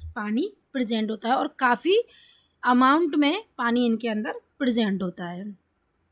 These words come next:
नेक्स्ट है हमारा बैलेंस्ड डाइट। अब हमने क्या-क्या पढ़ लिया कि हम क्या-क्या फूड कंज्यूम कर रहे हैं,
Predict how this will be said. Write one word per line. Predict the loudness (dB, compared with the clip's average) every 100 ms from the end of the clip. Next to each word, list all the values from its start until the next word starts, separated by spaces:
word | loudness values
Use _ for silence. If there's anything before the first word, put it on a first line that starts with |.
| _ _ _ _ _ _ -20 _
नेक्स्ट | -6 -4 -4
है | 0 2 2
हमारा | 2 0
बैलेंस्ड | 0 0 0 2 0 -2 -6
डाइट। | -8 -8 -16 -20 _ _ _
अब | -4
हमने | 0 0 0
क्या-क्या | 0 -4 -4
पढ़ | -2 0 2
लिया | 2 0
कि | 0
हम | 2 2
क्या-क्या | 0 -10 -4 -4 -2 -4
फूड | -2 -4
कंज्यूम | -2 -4 0 2 2
कर | 0
रहे | 0 2 2
हैं, | 0 -2